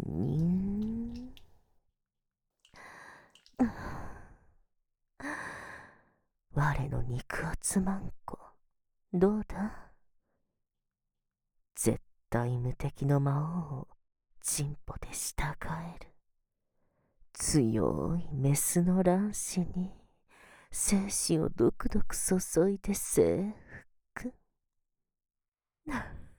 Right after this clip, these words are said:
よいぞ。自分が魔王をはらませられるオスだと証明してみせろ。好きだぞ。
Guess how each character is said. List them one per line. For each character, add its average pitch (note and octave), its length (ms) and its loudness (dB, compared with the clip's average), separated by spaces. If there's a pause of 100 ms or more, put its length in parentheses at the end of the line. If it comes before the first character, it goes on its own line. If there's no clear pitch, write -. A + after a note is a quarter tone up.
(1800)
よ B2+ 240 8
い - 200 -8
ぞ。 - 200 -6 (1300)
自 A2 240 0
分 B2 300 -2
が - 340 -4 (340)
魔 C#3+ 280 8
王 D3+ 240 2
を - 20 -2
は D3+ 240 4
ら D#3 140 6
ま F3 100 4
せ - 160 0
ら F#3 140 2
れ G3 100 2
る D3 180 2
オ D3 80 4
ス - 180 -2
だ F#3 120 -2
と C#3 140 2
証 E3+ 340 6
明 A3 200 2
し - 120 -6
て A#3+ 160 -2
み A#3 100 -4
せ - 200 -6 (100)
ろ。 - 100 -4 (1800)
好 - 140 -8
き - 140 0
だ A#5 180 0
ぞ。 - 220 -4